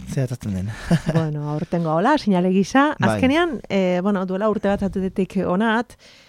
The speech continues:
Speaker 2: besta egun
Speaker 1: Mhm.
Speaker 2: dugu, ez, baztanen,
Speaker 1: Bai.
Speaker 2: eta, bueno, gustora hartzen da feria eguna.
Speaker 1: Bai.
Speaker 2: Eta, bueno, joan den urtean ezin izan zen,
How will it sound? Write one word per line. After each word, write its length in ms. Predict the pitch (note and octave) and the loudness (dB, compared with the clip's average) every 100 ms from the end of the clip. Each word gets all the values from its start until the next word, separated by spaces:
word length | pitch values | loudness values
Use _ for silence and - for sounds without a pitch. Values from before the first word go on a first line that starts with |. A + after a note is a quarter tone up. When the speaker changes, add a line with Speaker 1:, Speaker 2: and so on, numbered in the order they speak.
| _ - | _ -4
Speaker 2:
besta 320 | G#3 G#3 G3 | -2 0 0
egun 420 | F#3+ G3 F#3 A#3+ - - - | 2 2 0 -2 -8 -16 -2
Speaker 1:
Mhm. 280 | A#2 G#2 C#3 | 0 0 2
Speaker 2:
dugu, 420 | F3+ F3+ G3 F3 | 2 2 2 2
ez, 200 | A#3 - | 0 -2
baztanen, 640 | F3+ F3 F#3+ F3 A3+ D4+ - | -6 -4 -2 0 0 -4 -6
Speaker 1:
Bai. 120 | - | -2
Speaker 2:
eta, 600 | G3+ F#3+ F#3+ F3+ F3 - G#3 | 0 -2 -4 -4 -6 -8 -6
bueno, 200 | G#3+ F3+ | -2 2
gustora 680 | A#3 - G3 E3 F3 F3 - | 2 2 2 2 2 -2 0
hartzen 500 | F#3+ G3 - G3+ E3+ | 0 0 0 0 2
da 180 | F3 A#3 | 0 -2
feria 480 | - F#3 F3 E3+ E3+ | 0 2 4 4 2
eguna. 340 | E3+ F#3 D#4+ - _ | 2 2 0 -2 _
Speaker 1:
Bai. 300 | D3 A2 G2+ F2 - - | -2 -2 -2 -6 -16 -2
Speaker 2:
Eta, 340 | F#3+ F#3 F3+ | -2 2 0
bueno, 320 | F#3+ G3+ F#3+ - | 2 0 -2 -2
joan 260 | F#3+ F#3+ | 2 2
den 320 | G#3+ A3 G#3+ G#3 | 4 2 2 2
urtean 420 | A3 G#3 G#3 F#3 | 4 4 2 2
ezin 320 | F#3 - A3 | 2 4 6
izan 280 | G#3 G3+ G3+ | 6 4 2
zen, 360 | G#3 G#3 G3+ | 4 2 0